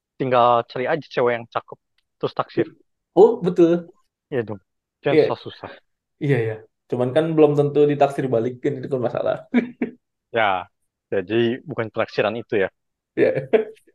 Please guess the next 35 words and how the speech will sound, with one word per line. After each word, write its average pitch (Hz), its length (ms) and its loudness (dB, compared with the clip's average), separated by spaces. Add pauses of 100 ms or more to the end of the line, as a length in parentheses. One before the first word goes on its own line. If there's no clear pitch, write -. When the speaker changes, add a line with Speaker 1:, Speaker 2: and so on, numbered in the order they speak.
(220)
Speaker 1:
Ya, 110 160 -2
jadi 127 320 0 (240)
yang 123 320 2 (1200)
maksudnya 127 320 -4
penaksiran 135 440 0
di 123 80 -10
sini 160 400 -6
ya 113 360 2
nem-, 117 200 -10 (120)
menaksir - 360 -6
data 113 280 -2
lah. 95 160 -4
<laughs> - 120 -8 (420)
Nah, 107 160 -4
Speaker 2:
Iya. - 120 -10 (440)
Speaker 1:
ya. 101 160 -2 (500)
Jadi 151 320 2
misal 175 300 0
kita - 180 -2
ingin 175 220 -4
tahu, 160 240 2
eh, 127 580 0 (480)
rataan 147 380 2
tinggi 135 240 -4
badan 127 320 2 (260)
penduduk 131 380 -4
Indonesia. 110 400 -2 (480)
Jadi 135 240 2
m-, 135 180 -6
yang 127 160 -4
dimaksud 120 380 -4
penduduk 127 400 -2
adalah 131 640 4
manusia 120 340 -4
dewasa. 110 400 0